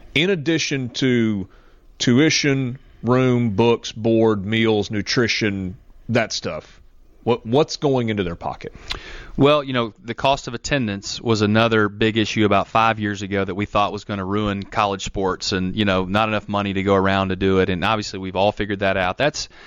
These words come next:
Speaker 2: a little under five thousand dollars a year if you're a full scholarship student athlete that goes into your pocket.
Speaker 1: Semester or a year?
Speaker 2: A year.
Speaker 1: Okay.
Speaker 2: A year.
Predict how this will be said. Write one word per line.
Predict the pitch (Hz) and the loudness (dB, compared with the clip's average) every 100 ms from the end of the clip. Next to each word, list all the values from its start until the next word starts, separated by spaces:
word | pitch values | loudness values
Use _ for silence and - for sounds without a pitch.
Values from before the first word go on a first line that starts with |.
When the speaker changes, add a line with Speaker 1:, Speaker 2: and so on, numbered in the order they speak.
| - - | -10 -2
Speaker 2:
a | |
little | 123 175 160 | 2 6 4
under | 143 | 4
five | 127 131 127 | 0 0 0
thousand | - 127 120 117 | 2 2 0 -2
dollars | 107 110 107 104 | 0 0 0 -2
a | |
year | 101 101 98 | -4 -2 -2
if | - | 0
you're | 104 | -2
a | |
full | - 110 107 | 0 2 2
scholarship | 104 110 104 101 98 101 90 - | 2 2 2 2 0 -2 -2 -4
student | - 101 | -2 0
athlete | 95 92 92 92 | 2 0 -2 -4
that | 82 | -2
goes | 98 98 98 | 0 2 0
into | 92 | 0
your | 92 | 2
pocket. | 90 90 85 - - | 2 -2 -6 -10 -12
Speaker 1:
Semester | - 107 127 - 165 127 | -12 -8 -6 -4 -4 -4
or | |
a | 95 | -4
year? | 95 73 | -6 -2
Speaker 2:
A | 113 | -2
year. | 104 85 - - | 0 -4 -6 -16
Speaker 1:
Okay. | - 95 | -18 -6
Speaker 2:
A | 95 | -2
year. | 98 90 80 | 0 0 -2